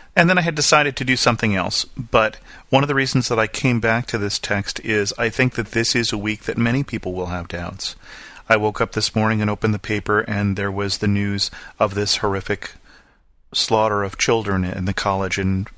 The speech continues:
Virginia. And I think a lot of people will wake up today and look at these, n-, this news and say, "Where was God?" A lot of people's faith is shaken by the circumstances they find themselves in.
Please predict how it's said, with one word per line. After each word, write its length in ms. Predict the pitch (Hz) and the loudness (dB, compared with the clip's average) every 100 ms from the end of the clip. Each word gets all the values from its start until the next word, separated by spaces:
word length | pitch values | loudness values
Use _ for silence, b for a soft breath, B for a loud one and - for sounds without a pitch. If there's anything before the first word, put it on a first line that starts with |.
| - | -6
Virginia. 520 | 113 95 104 92 95 - b b b b b b | -4 0 0 -2 -6 -18 b b b b b b
And 120 | - 110 | 0 0
I 60 | |
think 180 | 110 117 | 0 -2
a 40 | |
lot 280 | 110 110 120 | 2 4 4
of 80 | 143 | 2
people 320 | 131 110 107 | -4 -2 -2
will 140 | 104 98 | 0 0
wake 280 | 104 107 | 0 0
up 140 | 104 - | -2 -2
today 480 | - 98 95 95 - | -4 -2 -2 -4 -4
and 220 | 101 101 | -2 0
look 160 | 107 - | 0 -2
at 120 | 104 | -6
these, 360 | 98 95 90 - - | -4 -4 -4 -6 -4
n-, 180 | 110 104 | -2 -2
this 280 | 107 101 - | -2 -2 0
news 340 | 101 95 95 | 0 0 -2
and 140 | 101 98 | -2 0
say, 400 | - 98 92 92 B B B | 0 -2 -2 -6 B B B
"Where 240 | 107 104 | 2 2
was 200 | 101 98 | 2 -4
God?" 420 | - 92 85 87 - - B B B B - | -4 -4 -4 -10 -14 -20 B B B B 0
A 60 | |
lot 200 | 107 110 | 4 2
of 60 | 120 | 0
people's 400 | 120 - 104 - | -4 -2 -2 -2
faith 420 | - - 110 - | -4 -2 -2 -2
is 80 | 107 | -2
shaken 400 | - 139 131 104 | 0 0 0 0
by 160 | 92 92 | 0 -2
the 80 | |
circumstances 760 | 92 101 - 95 - 98 - 95 | -2 -4 -2 -2 0 -2 -4 -6
they 120 | 95 | -8
find 260 | 95 101 95 | -4 -2 0
themselves 460 | 92 - 92 92 | -2 -2 -4 -4
in. 240 | 95 95 | -6 -6